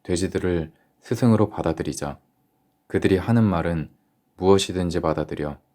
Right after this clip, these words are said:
다른 동물들에게 간단한 말로 전했다. 그들은 헛간 비밀 집회에 빠지지 않고 참석하였으며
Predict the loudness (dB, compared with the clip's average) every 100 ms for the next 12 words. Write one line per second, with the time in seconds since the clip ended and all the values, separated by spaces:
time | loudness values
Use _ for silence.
0 | _ _ _ _ 0 0 0 -2 0 -2
1 | -4 -4 -4 -6 -8 -18 _ -6 -2 0
2 | 0 -2 -4 -6 -8 -10 -12 -20 -20 _
3 | _ _ _ _ _ _ _ _ _ _
4 | _ _ _ _ _ _ _ _ _ _
5 | 0 2 2 -2 -6 -14 _ _ _ -4
6 | 0 0 0 -2 -2 0 -2 -4 -4 -4
7 | 0 -2 -2 -4 -4 -4 -6 -8 -6 -6
8 | -6 -6 -6 -8 -8 -8